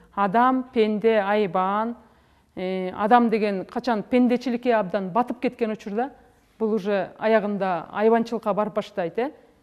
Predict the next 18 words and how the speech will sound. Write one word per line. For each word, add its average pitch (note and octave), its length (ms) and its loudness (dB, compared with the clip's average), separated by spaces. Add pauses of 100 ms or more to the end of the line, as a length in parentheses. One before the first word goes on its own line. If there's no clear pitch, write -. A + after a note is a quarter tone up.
(200)
Мисалы, G#3 360 -4
жанагы G#3+ 340 -2
жерде G3 240 -4
деле F3+ 360 -4 (440)
ошо A3 240 -8
«Ала A3+ 220 4
башты A#3 320 0
өлтүрбө» A3+ 480 2
деп, F#3 160 -2
э, C#4 180 0 (580)
Суречки A3+ 380 0
жалдырап A#3 360 2
атат, A3 280 -2
э, C4 140 -2
«Балдарымды G#3+ 560 -2
бүт G3 180 -10
кырып A3+ 260 -6
бүттүң, G#3+ 600 -6